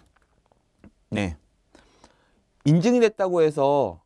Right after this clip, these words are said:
내부에 있는 것들을 다 쓸 수 있다는 것은 아닙니다. 회사를 가셔서도 어떤 특정한 팀만 들어갈 수 있는 장소가 있다면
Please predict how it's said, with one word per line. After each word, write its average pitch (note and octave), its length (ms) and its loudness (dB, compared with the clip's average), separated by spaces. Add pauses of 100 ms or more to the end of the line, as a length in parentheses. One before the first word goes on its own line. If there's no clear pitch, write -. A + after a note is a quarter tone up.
(200)
내부에 D3+ 420 -2
있는 G3 160 -6
것들을 D#3+ 360 -4
다 B2+ 120 -12
쓸 G#3 220 -2
수 A3 160 -8
있다는 B2 400 -4
것은 C3+ 180 -8
아닙니다. G2+ 680 -4 (580)
회사를 A3+ 320 2
가셔서도 D3+ 760 0 (340)
어떤 E3+ 340 -4
특정한 G3+ 420 -6
팀만 A3 360 -4
들어갈 D3+ 280 0
수 D3+ 100 -10
있는 D3 120 -6
장소가 B2 380 -4
있다면 G#2 680 -4